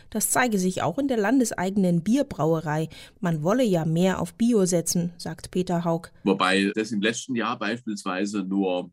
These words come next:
Speaker 2: rudimentär überhaupt möglich war, weil die Qualität der Biogerste im letzten Jahr dermaßen schlecht war durch das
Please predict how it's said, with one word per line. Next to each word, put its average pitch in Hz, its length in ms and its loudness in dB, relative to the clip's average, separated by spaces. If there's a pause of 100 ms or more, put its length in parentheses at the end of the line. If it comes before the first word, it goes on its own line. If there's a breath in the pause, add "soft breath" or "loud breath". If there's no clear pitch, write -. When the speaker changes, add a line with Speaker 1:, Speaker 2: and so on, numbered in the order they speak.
(120)
Speaker 2:
rudimentär 98 760 2
überhaupt 82 360 -4
möglich 98 400 0
war, 107 240 -4
weil 87 180 -6
die 92 120 -6
Qualität 90 640 -4
der 90 100 -6 (120)
Biogerste 85 680 0
im 71 140 -2
letzten 85 400 -4
Jahr 80 360 -4
dermaßen 80 480 -6
schlecht - 360 -4
war 101 260 0
durch 82 240 -2
das - 380 -6